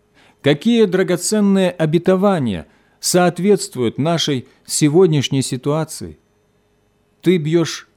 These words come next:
тревогу, пошли нам также и утешение. Христос — путеводная звезда, всегда на своём месте, и все звёзды пребывают в безопасности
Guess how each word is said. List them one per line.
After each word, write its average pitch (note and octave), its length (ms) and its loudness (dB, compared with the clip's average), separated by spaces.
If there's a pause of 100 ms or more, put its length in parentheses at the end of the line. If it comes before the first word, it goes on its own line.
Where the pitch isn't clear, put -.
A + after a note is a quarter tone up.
(160)
тревогу, C#3+ 600 -4 (560)
пошли E3 360 2
нам F#3 200 4
также C#3+ 560 -4 (180)
и D3 80 -4
утешение. A#2+ 720 -6 (1000)
Христос — - 680 -4 (480)
путеводная D#3+ 720 0
звезда, B2 600 -6 (220)
всегда D3+ 540 0
на F#3 120 0
своём D3+ 360 -2
месте, B2 520 -4 (380)
и D#3+ 100 4
все A3 320 0
звёзды D3 560 0
пребывают C#3+ 680 -2 (180)
в G#2+ 60 -10
безопасности D3 1040 -4